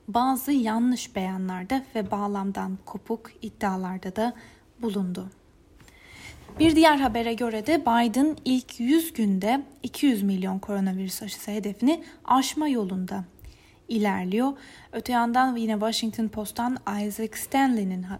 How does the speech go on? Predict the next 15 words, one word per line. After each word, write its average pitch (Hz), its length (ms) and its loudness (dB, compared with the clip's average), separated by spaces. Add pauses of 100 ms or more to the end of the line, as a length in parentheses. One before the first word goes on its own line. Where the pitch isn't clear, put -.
yorumuna 196 520 -2
göre 220 420 0 (420)
dünkü 254 320 2
basın 226 280 -2
toplantısında 202 880 -4 (480)
Biden'a 240 600 4 (140)
dünyanın 214 560 0
gündemindeki 196 600 0
salgına 202 600 -2
dair 220 440 -2 (380)
tek 302 340 -2
soru - 360 -6
soran 214 480 -2
gazeteci 208 580 -2
bile 214 280 0